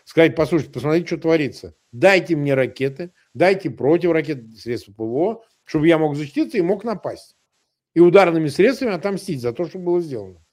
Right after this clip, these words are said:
И тогда на той стороне подумают десять раз, обстреливать ли вновь.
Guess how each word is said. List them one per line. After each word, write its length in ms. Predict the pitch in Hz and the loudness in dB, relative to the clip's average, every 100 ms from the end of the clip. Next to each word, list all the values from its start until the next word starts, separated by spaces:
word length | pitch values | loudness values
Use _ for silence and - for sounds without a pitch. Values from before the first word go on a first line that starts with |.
| _ _ _ _ | _ _ _ _
И 100 | 165 | -2
тогда 640 | 165 190 165 214 311 233 - | 2 2 6 6 6 2 -2
на 160 | 180 185 | 0 6
той 220 | 220 180 | 10 10
стороне 400 | - 143 160 262 | 8 0 2 2
подумают 540 | 220 165 208 226 175 | 0 2 4 4 2
десять 260 | 151 185 185 | 0 -2 -4
раз, 160 | 165 | -4
обстреливать 580 | 143 131 170 190 196 180 | -6 -6 -2 0 0 -2
ли 100 | 175 | -6
вновь. 280 | 175 139 | -6 -8